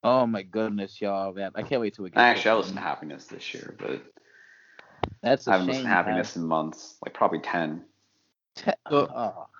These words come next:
Speaker 3: I always have a hard time, uh, p-, like, picking out which album I like better,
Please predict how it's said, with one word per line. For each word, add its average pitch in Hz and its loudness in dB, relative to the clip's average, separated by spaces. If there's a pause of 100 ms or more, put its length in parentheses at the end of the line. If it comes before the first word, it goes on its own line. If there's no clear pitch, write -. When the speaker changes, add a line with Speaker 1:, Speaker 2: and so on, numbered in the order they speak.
(140)
Speaker 3:
I 160 8
always 220 6
have 190 6
a 175 8
hard 156 4
time, 147 0 (400)
uh, 123 4 (400)
p-, - -18
like, 127 0
picking 139 2
out 131 6
which 123 2 (120)
album 123 6
I 120 6
like 117 4
better, 110 4